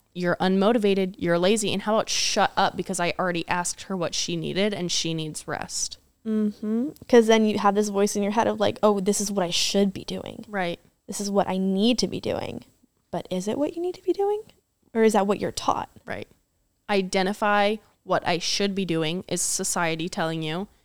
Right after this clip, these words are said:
Speaker 1: and what I need to be doing is my inner child, my trauma, my healing, telling me what I personally need.
Speaker 2: Yeah. And that is why I say, I,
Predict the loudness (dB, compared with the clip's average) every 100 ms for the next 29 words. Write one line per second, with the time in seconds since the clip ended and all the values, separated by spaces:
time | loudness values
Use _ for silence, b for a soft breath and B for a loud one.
0 | _ _ -4 -2 0 -2 0 2 2 2
1 | -2 -4 -2 -2 -2 -4 -8 -10 -6 -4
2 | -2 -2 -2 -6 -12 _ _ _ _ 0
3 | 0 0 0 2 2 2 0 -4 _ _
4 | _ _ -2 -2 0 2 2 2 0 -2
5 | 0 0 0 -2 -4 -8 -6 -2 0 0
6 | 0 0 -2 -2 0 0 -2 -6 -4 -4
7 | -4 -6 -6 -4 -6 -6 -14 _ _ -2
8 | -2 -4 2 6 8 10 8 6 4 4
9 | 2 0 0 -4 _ _ -4 2 2